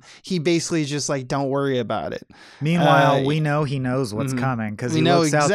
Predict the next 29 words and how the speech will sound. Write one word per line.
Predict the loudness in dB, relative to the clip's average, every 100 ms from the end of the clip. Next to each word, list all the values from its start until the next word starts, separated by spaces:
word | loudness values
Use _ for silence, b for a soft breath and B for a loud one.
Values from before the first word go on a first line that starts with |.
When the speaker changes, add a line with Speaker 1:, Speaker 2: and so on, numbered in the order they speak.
| 2
Speaker 1:
exactly | 2
what, | 0
Speaker 2:
window | 0 0 -2 -4
Speaker 1:
yeah. | -4
Speaker 2:
and | -2
he | -4
sees | -4 -4 -4
soldiers | -4 -4 -4 -4 -6 -6
marching | -6 -6 -6 -6
up | -8
to | -10
the | -10
castle. | -6 -6 -6 -10 -10 -16 B B B B -2
And | 2
Speaker 1:
Yeah, | 2 2
Speaker 2:
he's | 2
Speaker 1:
and | 2
Speaker 2:
like, |
Speaker 1:
then | 2 0
he | 0 0
Speaker 2:
"Oof, | 0 -4
here | -4 -2
it | -2
comes." | -2 0 0 -4 -6 -8
<laughs> | B B -18 -6
Speaker 1:
Here | 0 2 2
it |
comes. | 0 0 -2
So, | -4 -2 0